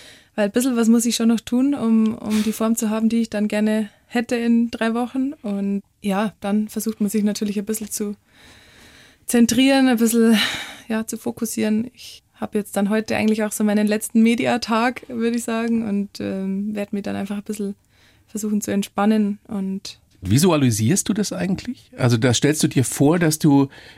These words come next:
Speaker 2: äh, durchs Ziel läufst, sei es jetzt in der Staffel oder dann über zweihundert Meter Einzel, und, äh, fünfzigtausend jubeln dir zu und, und du hast gewonnen. Trainiert ihr so? Also auch mental?
Speaker 1: Täglich. Also ich,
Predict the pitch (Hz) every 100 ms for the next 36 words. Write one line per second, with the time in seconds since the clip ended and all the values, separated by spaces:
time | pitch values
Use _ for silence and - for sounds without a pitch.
0 | - - 101 117 - - 165 175 147 151
1 | - 113 113 104 104 101 160 - 151 135
2 | 110 98 87 92 - 101 104 90 107 123
3 | 104 131 151 160 143 - - - _ _
4 | 117 113 - - - 120 113 113 - 107
5 | - 151 - 117 120 135 139 127 143 135
6 | 117 - 135 147 170 131 117 - 110 107
7 | 120 139 135 - 113 90 101 180 247 _
8 | _ _ - 107 104 147 156 160 170 214
9 | - - 110 107 107 104 104 151 - -
10 | 226 220 202 196 - _ - 208 202 208
11 | - -